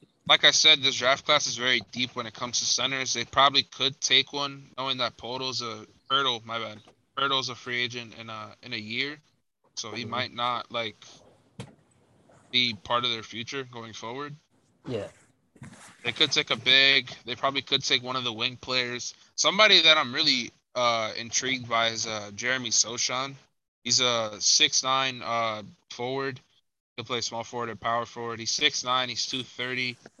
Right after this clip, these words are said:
Speaker 1: He's a very good defender. Uh, he has good shot mechanics, but he wasn't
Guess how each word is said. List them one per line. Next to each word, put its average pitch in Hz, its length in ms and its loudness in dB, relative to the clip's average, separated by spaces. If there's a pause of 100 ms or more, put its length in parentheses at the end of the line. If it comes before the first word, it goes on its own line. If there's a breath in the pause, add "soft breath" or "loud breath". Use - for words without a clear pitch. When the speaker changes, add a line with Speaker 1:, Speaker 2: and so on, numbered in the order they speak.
(320)
Speaker 1:
He's 123 160 -6
a 123 40 -10
very 135 420 -2
good 123 300 -8
defender. 123 640 -12 (600)
Uh, 113 420 -6 (500)
he 151 80 -2
has 175 260 2
good 123 260 -4
shot 123 280 0
mechanics, 113 720 -4
but 107 320 -6
he 123 120 -8
wasn't 135 300 -4